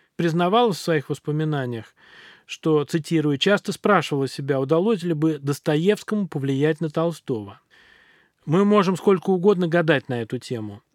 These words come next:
но доподлинно известно, что за семнадцать дней до смерти Достоевского, а именно одиннадцатого января тысяча восемьсот восемьдесят первого года, Александра Андреевна Толстая передала последнему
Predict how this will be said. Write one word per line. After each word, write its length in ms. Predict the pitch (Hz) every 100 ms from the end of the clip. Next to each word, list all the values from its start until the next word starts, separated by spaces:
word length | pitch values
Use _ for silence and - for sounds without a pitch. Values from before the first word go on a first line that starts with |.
| _ _
но 80 | 143
доподлинно 640 | 139 147 190 214 202 180 160
известно, 460 | 127 123 113 147
что 160 | - 147
за 220 | 139 180
семнадцать 640 | - 185 202 226 - 185
дней 200 | 160 208
до 160 | 170 156
смерти 420 | - 147 135 -
Достоевского, 1000 | 147 143 - 156 156 147 - 156 156 160 - - - _
а 120 | 143 156
именно 340 | 160 147 139
одиннадцатого 480 | 135 160 156 - 147
января 360 | 139 147 147
тысяча 340 | 131 143 - 135
восемьсот 480 | 120 147 - 143 143
восемьдесят 360 | 131 - 123
первого 320 | - 131 131
года, 440 | 120 113 113 147 196 _ _ - - _
Александра 520 | 160 175 220 214 190
Андреевна 360 | 185 180 180 170
Толстая 540 | 180 170 - 226 220
передала 800 | - 156 151 170 190 175 127 110 _ _ _ _ _
последнему 800 | 143 - 170 220 196 156 127 113